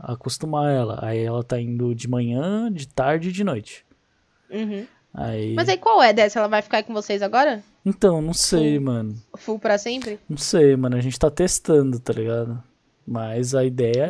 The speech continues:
Speaker 2: Entendi.
Speaker 1: é que sim. A ideia é que ela fique aqui.
Speaker 2: Entendi.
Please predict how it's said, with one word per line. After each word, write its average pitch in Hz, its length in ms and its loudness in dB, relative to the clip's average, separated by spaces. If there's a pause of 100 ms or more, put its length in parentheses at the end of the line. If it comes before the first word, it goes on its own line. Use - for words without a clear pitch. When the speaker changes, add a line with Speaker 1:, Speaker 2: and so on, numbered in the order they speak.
(160)
Speaker 2:
Entendi. 196 200 -4
Speaker 1:
é 185 40 -8
que 208 120 -4
sim. 120 360 -4 (120)
A 120 100 -6
ideia 110 200 -6
é 110 40 -10
que - 120 -14
ela 131 100 -4
fique 139 220 -18
aqui. 180 180 -12
Speaker 2:
Entendi. 196 400 -6